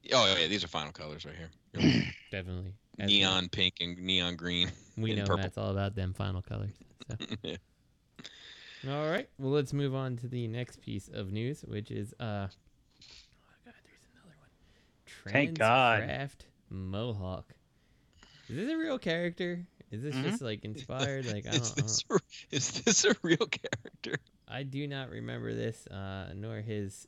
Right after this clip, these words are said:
Speaker 2: his seat crotch. I don't know.
Speaker 3: He
Speaker 1: Yeah,
Speaker 3: was
Speaker 1: I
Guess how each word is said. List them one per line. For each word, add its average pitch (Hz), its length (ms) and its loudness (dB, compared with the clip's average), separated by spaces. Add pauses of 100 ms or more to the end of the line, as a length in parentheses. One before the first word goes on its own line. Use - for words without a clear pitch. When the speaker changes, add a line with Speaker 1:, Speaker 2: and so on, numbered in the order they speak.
Speaker 2:
his 95 200 -10
seat - 420 -10
crotch. 110 600 -10 (1500)
I - 40 -8
don't 90 300 -12
know. 92 100 -8
Speaker 3:
He 139 140 2
Speaker 1:
Yeah, 170 80 6
Speaker 3:
was 185 160 6
Speaker 1:
I - 40 -4